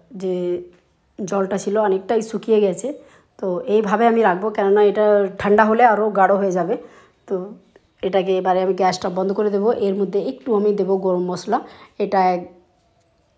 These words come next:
আপনার ভালো লাগে তাহলেই দেবেন। তো এর মধ্যে এক চতুর্থাংশ চামচের মতন গরম মশলা দিয়েছি, আর এটা ভালো করে মিক্স করে গ্যাসটা আমি বন্ধ করে দিচ্ছি, আর এটাকে ঠান্ডা হতে দিচ্ছি। আর যদি আপনি, উম, একটু ঝোল আরও রাখতে চান,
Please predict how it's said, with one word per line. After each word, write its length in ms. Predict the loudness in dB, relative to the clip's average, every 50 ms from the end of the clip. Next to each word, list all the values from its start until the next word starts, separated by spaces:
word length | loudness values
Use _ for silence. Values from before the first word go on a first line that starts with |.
| _ -4
আপনার 220 | -2 0 0 0 0 -2
ভালো 120 | -2 -2 -2 -2
লাগে 140 | -2 -2 -2 0
তাহলেই 220 | 0 0 0 -2 -2 -4
দেবেন। 200 | -4 -4 -4 -6 -8 -14 -20 _ _ _ _ _ _ -6
তো 60 | -4 -2 -2 -2 -2 -4 -4 -4
এর 80 | -4 -4
মধ্যে 160 | -4 -2 -2 -2 -2
এক 60 | -2 -4
চতুর্থাংশ 280 | -6 -4 -4 -4 -4 -2
চামচের 300 | -2 -2 -2 -2 -2 -2
মতন 160 | -2 0 -2 -2 -2 -2
গরম 140 | -2 -4 -4 -4
মশলা 220 | -4 -6 -6 -6 -4 -2
দিয়েছি, 320 | -4 -4 -4 -6 -6 -8 -10 -10 -10 -16 _ _ _ _ _ _ _ _ _
আর 200 | -4 -2 -2 -2 -4 -6 -8
এটা 140 | -8 -8 -8 -6
ভালো 120 | -6 -6 -4 -4
করে 100 | -2 -2 -2
মিক্স 160 | -2 -4 -4 -4 -2
করে 140 | -2 -2 -2 -4 -8 -16 _ _ _ _ _ _ _ _ _ _ _
গ্যাসটা 360 | -6 -4 -2 -2 -4 -4 -6 -4 -4
আমি 120 | -4 -4 -4 -4
বন্ধ 120 | -2 -2 -2 0 0
করে 120 | 0 0 0 -2
দিচ্ছি, 240 | -6 -6 -6 -8 -8 -8 -10 -14 -20 _ _ _ -6
আর 80 | -4 -4 -4
এটাকে 240 | -4 -6 -6 -6 -8 -8 -4
ঠান্ডা 200 | -2 -2 -2 -2 -2
হতে 140 | -4 -6 -6 -6 -6
দিচ্ছি। 360 | -8 -8 -10 -16 -20 -20 -20 -20 -20 -20 -20 -20 -20 -10 _ 0 2
আর 100 | 2 2 2 2
যদি 200 | 0 0 0 0 -4 -6 -10 -16 -16 _ 2 4 4 4
আপনি, 280 | 2 2 0 2 2 4 4 4 4 4
উম, 360 | 4 4 4 2 2 2 2 0 -2 -6 -12 -20 -20 -14 -8 -8 -8
একটু 180 | -6 -4 -2 -2 -2 -2 -2
ঝোল 180 | 0 4 6 8
আরও 180 | 8 8 6 4 2 0
রাখতে 200 | 0 -2 -4 -2 -2
চান, 140 | -2 -2